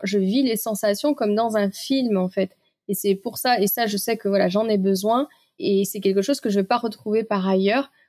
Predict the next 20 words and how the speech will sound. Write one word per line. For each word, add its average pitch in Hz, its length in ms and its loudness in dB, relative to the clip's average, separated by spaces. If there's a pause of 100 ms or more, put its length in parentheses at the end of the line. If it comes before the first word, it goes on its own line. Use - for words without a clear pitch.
(140)
Donc, 196 280 0
euh, 202 60 0
voilà, 190 220 2
ça 196 140 -4
fait 196 160 0
partie 202 360 -2
de 262 60 2
mon 220 120 2
équilibre 202 420 -2
de 196 100 2
vie, 214 260 0
de 214 80 0
mon 190 160 2
équilibre 214 500 -2
d'âme, 226 320 0
ça 208 160 -2
nourrit 214 300 0
mon 202 200 2
âme. 190 300 0
Donc, 185 200 -2